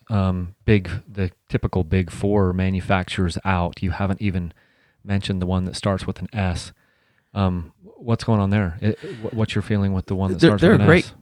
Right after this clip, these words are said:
Speaker 2: they're a great company, and I've rode
Speaker 1: Suzuki.
Speaker 2: Yeah, I've rode Suzuki's a lot over the years 'cause I really like the bikes. It's just, unfortunately, the last few years, they just have been left behind a little bit. And I don't know the total reasons, if it's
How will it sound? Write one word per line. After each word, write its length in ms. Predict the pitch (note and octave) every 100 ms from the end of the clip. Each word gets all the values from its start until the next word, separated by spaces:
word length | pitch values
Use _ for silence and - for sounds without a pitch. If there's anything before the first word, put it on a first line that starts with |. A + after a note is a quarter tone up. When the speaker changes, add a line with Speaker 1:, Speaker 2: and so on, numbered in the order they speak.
| -
Speaker 2:
they're 100 | F3+
a 60 |
great 220 | C#3 D3+
company, 360 | - D3+ D3+ A#2
and 100 | A2
I've 160 | B2 B2
rode 80 |
Speaker 1:
Suzuki. 420 | B2+ G#2 A2 - E2+
Speaker 2:
Yeah, 180 | B2+ B2+
I've 100 | B2
rode 200 | C3 C#3
Suzuki's 360 | - C3 B2
a 60 | A2
lot 300 | G2+ A#2+ A#2+
over 120 | A#2
the 60 | G#2+
years 180 | A2 A2
'cause 120 | -
I 60 |
really 240 | G#2 B2 A#2
like 280 | G2+ A2 -
the 80 |
bikes. 380 | G#2 A2+ G#2+ -
It's 100 | B2
just, 200 | - C#3 -
unfortunately, 600 | B2 - D3+ D#3+ - A2+
the 120 | A#2
last 300 | B2+ A#2+ -
few 160 | C#3+
years, 420 | F3 A#2 G#2+ A2 -
they 120 | C3+
just 180 | D3 F3+
have 80 | B2
been 160 | B2+ A#2+
left 220 | B2+ -
behind 340 | A2 A#2 E3
a 40 | B2
little 200 | G#2 G#2
bit. 240 | A2 G2+
And 180 | - A#2
I 60 | A#2
don't 160 | C3
know 240 | - B2+ B2
the 140 | A#2
total 320 | - C#3+ C3+
reasons, 500 | B2 C#3+ C#3+ C#3+ C3
if 140 | A#2 -
it's 180 | G2+